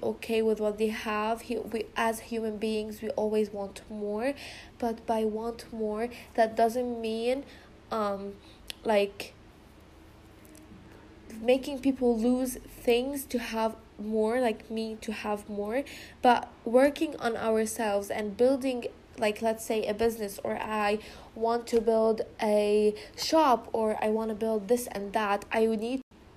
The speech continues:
twice as hard, even ten times harder than I think I should, and that's because we should never settle for what we achieve.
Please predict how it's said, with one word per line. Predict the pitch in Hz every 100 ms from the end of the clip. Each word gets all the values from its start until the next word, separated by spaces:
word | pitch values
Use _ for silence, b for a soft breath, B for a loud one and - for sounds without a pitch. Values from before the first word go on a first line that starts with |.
| - -
twice | - 254 247 277 -
as | 247 240
hard, | 240 - - 226 226 247 - -
even | 240 240 240 233
ten | 240 233 233
times | 226 214 214
harder | 214 214 214 214 202
than | 196 190
I | 202
think | - 214 220 -
I | 208
should, | 202 - 208 226 240 B B B -
and | 226 220
that's | 240 269 -
because | 226 220 - - - 233 226 226 220 - B B B
we | 247
should | 233 254 226
never | 233 240 247
settle | 247 226 226
for | 214 - 208 196 196 B B B -
what | 214 220 220 - - - - - - - - - -
we | 220 214
achieve. | 220 - - 220 196 190 -